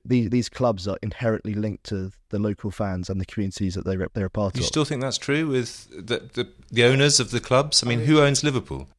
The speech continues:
Speaker 1: F S G.
Speaker 2: And are they deeply rooted in the Liverpool community?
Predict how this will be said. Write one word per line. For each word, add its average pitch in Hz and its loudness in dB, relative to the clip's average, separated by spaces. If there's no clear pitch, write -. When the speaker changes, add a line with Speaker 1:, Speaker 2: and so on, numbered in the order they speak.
Speaker 1:
F 113 -4
S 110 -4
G. 107 -2
Speaker 2:
And 101 -2
are - -2
they 110 2
deeply 107 -2
rooted 104 0
in 110 0
the 104 0
Liverpool 101 -6
community? 104 -6